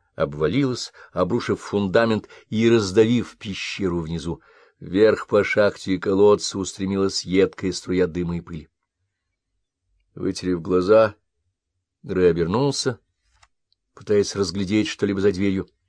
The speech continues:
Свод крутой лестницы обрушился, завалив ступени камнями. Прижавшись плечом к стене колодца, Грей устремил взгляд вверх.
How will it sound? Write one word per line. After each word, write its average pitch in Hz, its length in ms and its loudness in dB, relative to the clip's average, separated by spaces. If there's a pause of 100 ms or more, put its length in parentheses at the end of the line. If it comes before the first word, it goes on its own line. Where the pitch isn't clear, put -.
(400)
Свод - 680 0 (580)
крутой 113 380 -2
лестницы 117 640 0
обрушился, 147 840 0 (200)
завалив 107 500 2
ступени 85 720 -6 (220)
камнями. 80 500 -8 (1160)
Прижавшись 143 720 0
плечом 143 480 -2
к 135 60 -10
стене 135 400 -4
колодца, 110 560 0 (320)
Грей 113 320 2
устремил 120 480 -2
взгляд 117 420 -2
вверх. 95 420 0